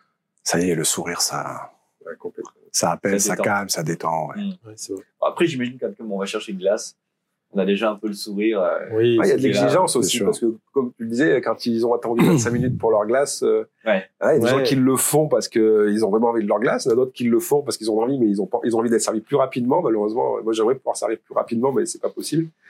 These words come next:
Speaker 2: Donc, des fois, c'est plus compliqué, mais effectivement, quand, euh, bon, on leur explique, ils voient qu'on a encore le sourire parce qu'on sert beaucoup de monde, on pouvait être aussi fatigué, mais c'est de la bonne fatigue et on renvoie, bah, le plaisir qu'on prend, mes gamins, le plaisir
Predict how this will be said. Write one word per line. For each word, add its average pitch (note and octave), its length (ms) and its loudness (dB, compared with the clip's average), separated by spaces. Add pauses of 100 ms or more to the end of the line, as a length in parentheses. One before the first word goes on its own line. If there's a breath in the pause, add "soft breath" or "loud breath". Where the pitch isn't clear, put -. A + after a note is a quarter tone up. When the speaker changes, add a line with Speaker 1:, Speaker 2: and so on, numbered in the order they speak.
(460 loud breath)
Speaker 2:
Donc, G2+ 160 4
des G#2 80 2
fois, C3 140 0
c'est C3+ 160 -6
plus - 120 -20
compliqué, G#2+ 380 -2
mais G#2 220 2
effectivement, A#2 480 -2
quand, - 220 -14
euh, F2 220 -4 (460)
bon, G2 80 2
on G2+ 40 2
leur G2 160 2
explique, A#2 360 -4
ils - 40 -4
voient G2+ 100 2
qu'on G2+ 160 0
a - 20 2
encore A2+ 200 0
le A#2 40 -2
sourire C3+ 300 0
parce - 160 -8
qu'on G2 360 0
sert G2+ 220 -2
beaucoup G#2+ 260 -4
de A#2+ 60 2
monde, B2+ 240 4
on A2 120 0
pouvait A2 360 2 (100)
être A#2+ 220 -2
aussi A2+ 220 -4
fatigué, B2+ 420 0
mais A2 100 0
c'est G2 120 -4
de G2 60 0
la G2 80 4
bonne A2 200 0
fatigue A#2+ 400 0
et A2 60 2
on F#2 100 2
renvoie, G2+ 460 0 (500)
bah, E2+ 80 2
le F2 80 0
plaisir G2+ 320 0
qu'on G2+ 160 -2
prend, B2+ 240 0
mes A2 100 2
gamins, G#2 300 2
le G2+ 200 -6
plaisir A2 440 0